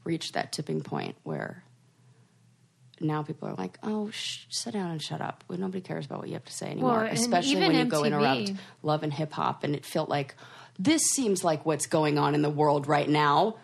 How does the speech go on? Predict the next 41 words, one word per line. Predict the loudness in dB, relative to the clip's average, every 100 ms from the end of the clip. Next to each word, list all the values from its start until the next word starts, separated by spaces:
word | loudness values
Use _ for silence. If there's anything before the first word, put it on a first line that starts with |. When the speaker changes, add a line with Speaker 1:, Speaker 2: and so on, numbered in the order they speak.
| -18 0
Speaker 2:
The | 4
Speaker 1:
Like, | 8 8 6
Speaker 2:
white | 4
Speaker 1:
entitled | 4 8 8 6
Speaker 2:
guy. | 6
Speaker 1:
white | 6 6
guy | 2 2 4
runs | 4 4 4 2
up | 2
and | 0 0
says, | 0 4 6
"Oh, |
well, | 6 8 6 4
we | 0
should | 0 0
have | 0 0
received," | -2 -4 0
like, | -2 -2 -10 _ _ -6
sit | 0 0 2
down. | 6 6 6
It's | 2 4
not | 4 4
your | 0 0
turn. | 0 4 6 4 0 -4 -10 _
Speaker 2:
Yeah. | -4 -2 -2 -6 -8 -16 _ -20 _ _ _ -6
It's | -4 -2
trashy. | -2 -2 -2 -2 2
Speaker 1:
They | 2
picked | 2 -2 0
somebody | 0 2 4
else | 4 2
this | -4 -4
time. | 0 0 0
You're | 0 0
gonna | 4 6 6
have | 4 0 0
to | -2
deal | -2 -4 -8
with | -6
it. | -4 -6 -2
Speaker 2:
Right. | 0 2 -2